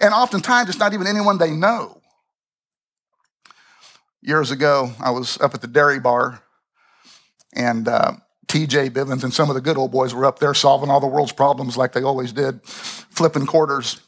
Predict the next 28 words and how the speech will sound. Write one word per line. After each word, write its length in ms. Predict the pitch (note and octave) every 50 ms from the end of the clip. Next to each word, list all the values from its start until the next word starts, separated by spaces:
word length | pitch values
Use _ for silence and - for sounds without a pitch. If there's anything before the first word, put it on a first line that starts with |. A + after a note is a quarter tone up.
| _ _ _ _ _ _ _ _ _ _ _ _ _ _ _ _ _ - - - _ _ - - -
And 120 | G#3 A3+ A#3
I 120 | B3+ D4
don't 120 | D#4+ E4
even 160 | C#4+ A#3+ A#3 A3+
know 140 | A3 G#3
how 160 | G3 G#3 G3 F3+
this 160 | F3+ E3 -
came 240 | - F#3 E3+ D#3 D#3
up, 220 | D3 D#3 D#3 C#3+
but 160 | C#3+ D3+ D3
some-, 220 | - F3+ G#3+ G3 - -
somehow 300 | - G#3 G#3 F3+ F3+ D#3+
the 140 | D#3 D3+ -
topic 340 | - - F3 E3 F3 D3+
of 140 | C#3+ C3 A#2+
God 260 | C#3 D3 E3+ F3 -
came 240 | - - D3+ C#3 C3+
up. 160 | C#3+ - - - - - - A3
And 100 | G#3 A3
of 60 | G3+
course, 180 | - A3+ G#3+ -
I 140 | F3 F#3+ A3
was 180 | A#3 G#3 F3+
sitting 280 | - - G3+ G3 G3 F#3
in 100 | F3+ F3
the 80 | D#3+ D#3
non-smoking 640 | E3 F3 G3 G3+ G3 - D3+ D#3 C#3+ - D3 C3
section. 440 | A#2 - C3+ B2 - - C#3+ C#3 C3+